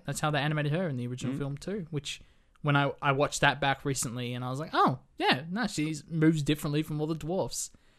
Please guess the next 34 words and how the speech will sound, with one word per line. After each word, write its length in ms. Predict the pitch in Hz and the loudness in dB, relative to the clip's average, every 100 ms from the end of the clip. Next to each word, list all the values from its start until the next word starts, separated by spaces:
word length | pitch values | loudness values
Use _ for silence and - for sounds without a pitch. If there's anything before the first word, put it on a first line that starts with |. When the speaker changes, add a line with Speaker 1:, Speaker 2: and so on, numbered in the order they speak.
| _ _ | _ _
Speaker 1:
So 160 | - 147 | 0 4
very 240 | 202 240 | 6 6
clever 300 | - 226 190 | 6 4 6
use 260 | 170 170 - | 4 2 0
of 80 | 147 | -2
technology 760 | 143 - 135 131 131 127 120 - _ _ - | -2 0 2 2 2 0 -4 -8 _ _ 0
from 140 | - 208 | 6 12
both 280 | 233 220 | 12 12
ends 220 | 160 127 127 | 2 -2 -4
in 60 | |
terms 240 | 135 147 147 | -2 -2 -2
of 80 | - | -4
clocks 340 | 175 175 - | -4 -4 -4
and 100 | 190 | -4
in 100 | 165 | -2
terms 220 | 135 123 | -2 -6
of 120 | 120 | -6
animations. 400 | 117 120 127 123 | -8 -10 -10 -8
Speaker 2:
There 120 | 120 117 107 110 | -6 -4 -4 -6
you 0 | 104 | -4
go. 400 | 135 165 135 117 | 0 2 2 2
Well, 320 | 135 196 180 | 4 4 2
Speaker 1:
Yeah. 100 | 196 | -2
Speaker 2:
we're 140 | 160 165 | 0 4
going 300 | 202 247 185 | 4 4 0
to 200 | 160 143 | -2 -2
start 520 | 135 - 135 131 - | 0 4 4 4 0
with 240 | 123 120 - | -4 -4 -2
our 160 | 120 113 | 0 0
career 360 | - 113 143 147 | 0 0 2 2
section 520 | - 107 - 101 92 | 0 -2 -2 -4 -4
in 160 | 95 | -4
this 140 | 95 98 | -4 -6
show. 260 | - 151 | -4 0